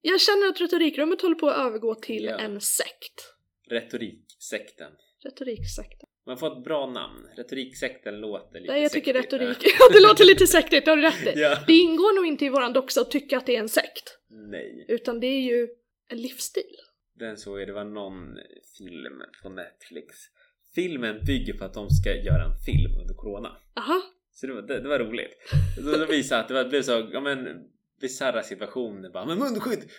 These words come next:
Speaker 2: Ja, ta tester och allting. Bara, noll testar positiv. Ja, nu,
Speaker 1: Ja.
Speaker 2: in i, jag tror den hette The Bubble, typ, eller något sånt.
Speaker 1: Okej.
Speaker 2: Så de hamnade i bubblor då, eh, eller något sånt.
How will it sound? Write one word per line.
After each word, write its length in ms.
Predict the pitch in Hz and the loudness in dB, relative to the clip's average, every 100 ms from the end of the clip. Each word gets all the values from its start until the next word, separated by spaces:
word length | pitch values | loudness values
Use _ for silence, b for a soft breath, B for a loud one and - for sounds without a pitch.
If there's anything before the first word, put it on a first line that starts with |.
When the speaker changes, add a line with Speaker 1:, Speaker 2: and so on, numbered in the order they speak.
| - | 0
Speaker 2:
Ja, 240 | 220 - - | 0 0 -2
ta 220 | 226 - | -2 -2
tester 380 | 208 196 - 170 | -2 -2 -2 0
och 80 | 139 | 2
allting. 260 | 131 - 104 | 0 -2 -4
Bara, 160 | - 170 | 0 2
noll 140 | 196 - | 4 2
testar 220 | 165 160 156 | 0 0 0
positiv. 500 | 185 - 131 127 110 | -2 -4 -6 -6 -2
Ja, 320 | 151 151 135 B B - | 2 2 2 B B -4
nu, 100 | 175 165 | -4 -2
Speaker 1:
Ja. 140 | 247 262 | -4 -6
Speaker 2:
in 200 | 180 170 | -8 -8
i, 320 | 160 151 151 _ _ - - | -10 -12 -16 _ _ -14 -10
jag 100 | 139 | -8
tror 100 | 139 | -10
den 100 | 131 | -10
hette 120 | 123 | -10
The 60 | |
Bubble, 500 | 113 113 104 71 - | -8 -8 -8 -12 -14
typ, 160 | - - | -16 -16
eller 100 | 64 | -14
något 100 | - | -14
sånt. 180 | - - | -12 -10
Speaker 1:
Okej. 460 | 254 214 269 - _ | -4 -4 -4 -6 _
Speaker 2:
Så 100 | - | -10
de 100 | 113 | -8
hamnade 240 | 104 98 | -8 -8
i 40 | 95 | -6
bubblor 440 | 104 90 95 85 | -8 -8 -10 -10
då, 180 | 67 64 | -10 -8
eh, 400 | 62 55 57 62 | -8 -6 -6 -8
eller 120 | 76 | -10
något 160 | 76 69 | -12 -16
sånt. 220 | 50 - | -18 -20